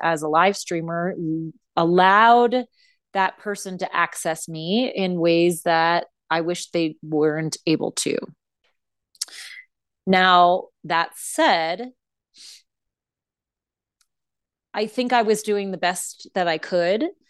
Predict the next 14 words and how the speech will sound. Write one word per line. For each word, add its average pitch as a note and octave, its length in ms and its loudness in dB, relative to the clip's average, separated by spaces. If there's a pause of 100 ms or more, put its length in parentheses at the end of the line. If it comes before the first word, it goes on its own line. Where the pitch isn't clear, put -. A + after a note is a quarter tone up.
(280)
Uh, F3+ 380 4
no, F#3+ 560 0
I F#3 120 -6
did F#3 160 -4
not F3+ 240 -4
listen F#3 360 -2
to E3+ 600 2
some F3+ 260 0
people's E3 360 0
advice D#3 720 0
about E3 360 0 (120)
some E3 300 -10
things. F3 520 -4 (400)
Um, E3 480 0